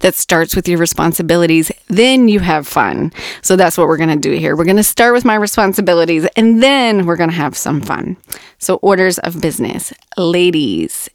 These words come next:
if you are enjoying this podcast, please rate, review it, and share it with a friend. It helps me out tremendously,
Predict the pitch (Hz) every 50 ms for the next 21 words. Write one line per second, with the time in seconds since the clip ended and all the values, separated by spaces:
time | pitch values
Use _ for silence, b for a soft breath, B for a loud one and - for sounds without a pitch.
0 | _ _ - 208 185 180 156 151 - - - - 175 180 190 202 - - 180 175
1 | 175 170 165 165 165 175 170 170 165 160 160 - - - - 131 127 - - -
2 | - - 165 - - - - - 214 214 214 220 214 214 - - 156 156 160 160
3 | 165 165 - - 220 220 202 180 165 160 165 165 160 - - 180 170 175 - -
4 | - 165 180 170 160 - - - 170 - - - - 175 175 - - - 233 240
5 | 240 240 233 233 233 226 B B B B B B B B B - 175 175 165 175
6 | 185 185 185 - - - 180 180 - - 165 160 147 - - - - - 175 180
7 | 196 202 202 208 202 - - 208 202 196 196 196 196